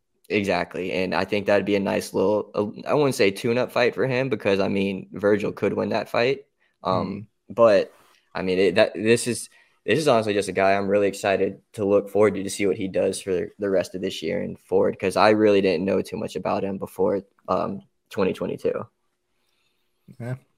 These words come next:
Speaker 2: Boots is that guy, man, and I'm looking forward to it as well. But as for the main event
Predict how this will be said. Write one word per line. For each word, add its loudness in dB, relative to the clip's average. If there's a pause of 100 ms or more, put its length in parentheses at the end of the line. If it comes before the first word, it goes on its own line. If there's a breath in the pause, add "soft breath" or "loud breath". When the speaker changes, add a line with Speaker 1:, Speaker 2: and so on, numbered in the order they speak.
(720)
Speaker 2:
Boots 2
is 2
that 6
guy, 8
man, -6
and -2
I'm -2
looking -4
forward -2
to -4
it -2
as -4
well. -2 (680 soft breath)
But 2 (120)
as -2
for 4
the 2 (140)
main 4
event 6